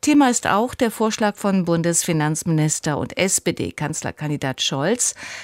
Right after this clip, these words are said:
das Kurzarbeitergeld auf vierundzwanzig Monate auszuweiten. Dazu heißt es in der Neuen Osnabrücker Zeitung:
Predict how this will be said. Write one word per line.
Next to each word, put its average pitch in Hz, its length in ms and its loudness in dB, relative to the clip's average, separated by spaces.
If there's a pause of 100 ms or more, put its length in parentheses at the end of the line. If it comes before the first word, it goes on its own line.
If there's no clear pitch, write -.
das 202 180 0
Kurzarbeitergeld 139 1200 -4
auf - 120 -4
vierundzwanzig 165 840 -2
Monate 147 560 0
auszuweiten. - 1000 -2 (160)
Dazu 196 400 0
heißt 226 280 -2
es 247 160 -4
in 156 340 -2
der 135 280 -2
Neuen 139 460 0
Osnabrücker 160 640 -6
Zeitung: 254 460 0